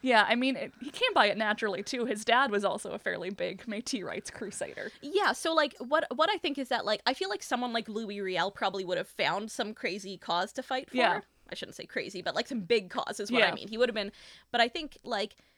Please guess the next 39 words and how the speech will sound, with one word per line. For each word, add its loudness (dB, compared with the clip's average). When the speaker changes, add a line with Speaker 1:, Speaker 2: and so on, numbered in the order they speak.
Speaker 2:
Goulet 0
is -4
someone -2
who -4
I 0
think -10
would -4
have -4
been -2
passionate -10
about -2
local -4
affairs. -4
He -10
might -2
have -6
joined -8
city -6
council, -4
but -4
I -2
don't -4
think -8
his -8
life -2
would -4
have -8
taken -10
the -12
turns -10
that -10
it -12
had -10
if 0
Speaker 1:
Okay. -4
Speaker 2:
what 0
was -10
happening -6
here -16